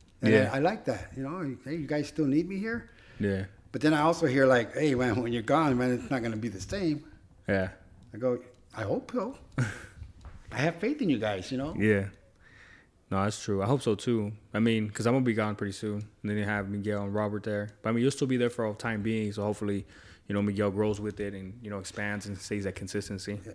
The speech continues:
Speaker 1: not, not to, uh, make anybody feel like they're not able to do it.
Speaker 2: Yeah.
Speaker 1: I have s-, when I used to have my other job for Harbor Freight, I worked for Harbor Freight Tools. Anybody remember that name?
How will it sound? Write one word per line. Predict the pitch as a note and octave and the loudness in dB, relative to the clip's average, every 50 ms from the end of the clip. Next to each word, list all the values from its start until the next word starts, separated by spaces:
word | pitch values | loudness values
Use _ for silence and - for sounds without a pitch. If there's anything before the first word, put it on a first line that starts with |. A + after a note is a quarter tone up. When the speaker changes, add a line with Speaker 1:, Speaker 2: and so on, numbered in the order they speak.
| - - | -4 -2
Speaker 1:
not, | C#3+ D3 D3 D3+ | -2 -2 0 0
not | D#3+ F#3 G3+ - | 0 0 0 -2
to, | - G3 E3+ D3+ C#3+ | 0 2 4 8 8
uh, | B2+ A#2+ A2 G#2 G2+ F2+ - - - - - - - - - _ _ - - - - - - - - - - - - - - - - - - - - - - - - - _ - - - - _ _ _ _ _ _ _ - | 8 6 6 2 0 -2 -6 -12 -18 -20 -20 -20 -20 -20 -20 _ _ -20 -20 -20 -20 -20 -20 -18 -18 -18 -20 -20 -20 -20 -20 -20 -20 -20 -20 -20 -20 -20 -20 -20 -20 -20 _ -20 -20 -20 -20 _ _ _ _ _ _ _ -8
make | B2+ C3 B2+ - C3 | -4 -4 -2 0 2
anybody | B2+ B2+ A#2 G#2 A#2 A2+ A2+ A2+ G#2+ G#2 G2 F2+ - - - - - _ - | 2 2 4 2 0 0 2 2 2 0 0 -4 -8 -14 -20 -20 -20 _ -14
feel | - C3+ B2+ A2+ | -4 -2 0 0
like | G#2 G#2+ G2+ G2 - - - - - | 0 0 -2 -4 -6 -12 -20 -18 -10
they're | - G#2 G2 G2+ | -8 -6 -6 -4
not | G#2 G2+ F#2 - - - - - - - - | -6 -6 -8 -10 -14 -18 -18 -20 -20 -10 -6
able | A#2 A#2+ G#2 G2+ E2 | -6 -4 -4 -6 -8
to | - | -10
do | E2 F2 G2 D3+ F3 - | -10 -4 -2 -2 -2 -2
it. | - - - - - - - | -6 -8 -16 -20 -12 -2 4
Speaker 2:
Yeah. | G#2+ G2+ F#2+ F#2 F2+ F2 - - - - - - | 4 6 6 4 2 -2 -10 -18 -20 -18 -8 -4
Speaker 1:
I | C#3+ E3 | -2 -2
have | F#3+ E3 B2+ A2 | 0 -2 -2 -6
s-, | - - - - - - _ _ _ _ _ _ _ _ _ - | -10 -12 -12 -12 -14 -16 _ _ _ _ _ _ _ _ _ -8
when | - A#2 A2 A2 | -4 -2 -2 0
I | A2 A2+ | 0 0
used | A#2 A2+ - | -2 -2 -2
to | A2 | -4
have | G#2 G2 | -4 -4
my | G2 G2 | -2 -4
other | G#2 G2+ F#2 | -4 -4 -4
job | - G2 F2 E2 - | -6 -6 -8 -8 -8
for | - - | -10 -8
Harbor | - - C#3 D3 D#3 D3+ A#2 | -6 -4 -4 -2 -2 -2 -4
Freight, | - - C3+ C3 A#2+ G2 | -4 -2 0 0 0 0
I | G2 | 0
worked | G2+ G#2+ A2+ A2 - | -2 -2 -4 -4 -4
for | G#2 | -4
Harbor | F#2+ G#2+ A#2 C3 | -4 -2 -4 -4
Freight | A#2 - D3 C#3+ C#3 - - | -4 0 0 0 0 0 -2
Tools. | - F3+ E3 C#3 B2 A#2 A#2 B2+ | 0 2 2 4 2 2 2 2
Anybody | A#2+ A#2+ A#2+ A2+ A#2 A2 G#2 G2+ | 2 2 2 2 2 0 0 0
remember | F#2+ G2 G2+ A2 G#2+ G2 F#2 | -2 -2 -2 -2 -2 -2 -2
that | G2+ A#2+ B2 G2+ | -4 -4 -6 -6
name? | G2 F#2 F#2 G2 | -8 -8 -10 -12